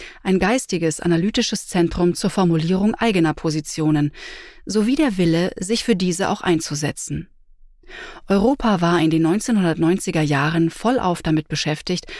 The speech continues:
Europa zu denken, also seine Identität und die institutionellen Strukturen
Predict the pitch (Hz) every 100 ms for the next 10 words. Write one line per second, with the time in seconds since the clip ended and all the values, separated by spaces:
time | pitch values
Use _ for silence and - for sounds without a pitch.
0 | - - - 220 180 165 180 190 214 196
1 | 190 - 139 135 - - - - - -
2 | - 190 202 190 185 180 185 196 202 190
3 | 180 - 233 254 165 - 165 156 - 175
4 | 190 226 226 - 185 - 170 165 165 -
5 | 165 - 240 220 165 156